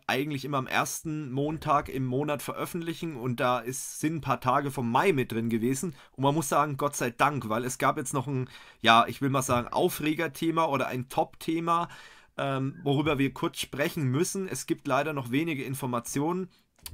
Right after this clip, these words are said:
aber es gibt, wie es so aussieht, jetzt eine neue Version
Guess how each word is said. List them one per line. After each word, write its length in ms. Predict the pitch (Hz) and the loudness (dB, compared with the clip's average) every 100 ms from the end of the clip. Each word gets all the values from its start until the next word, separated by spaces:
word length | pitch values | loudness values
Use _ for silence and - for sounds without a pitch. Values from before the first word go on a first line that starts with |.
| - - | -10 -4
aber 520 | 113 127 165 208 208 - | 4 6 6 4 4 -6
es 200 | 123 139 | -6 -4
gibt, 320 | 160 151 - | -4 -4 -4
wie 120 | 131 147 | -2 0
es 60 | |
so 120 | 147 | -2
aussieht, 540 | - 117 139 139 139 - | 0 -2 -2 -4 -4 -2
jetzt 320 | 127 127 - | -2 -2 -2
eine 260 | 120 127 127 | -2 0 -2
neue 340 | 120 143 160 | 0 0 0
Version 540 | 135 131 139 143 156 | -2 -2 2 2 0